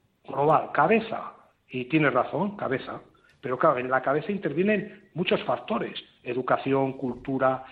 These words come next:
qué tipo de familia, qué tipo de sociedad, qué tipo de tal. Entonces,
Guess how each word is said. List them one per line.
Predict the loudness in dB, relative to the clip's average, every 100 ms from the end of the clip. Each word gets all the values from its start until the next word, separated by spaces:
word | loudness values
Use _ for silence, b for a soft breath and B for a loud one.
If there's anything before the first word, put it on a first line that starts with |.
| B -10
qué | -6
tipo | -4 -2
de | -2
familia, | -4 -2 -2 -2 -2
qué | -2
tipo | -2 -2
de | -2
sociedad, | -4 -2 2 4 4 0 B B B
qué | -4
tipo | -2 0 2
de | 2
tal. | 2 2 2
Entonces, | 0 -2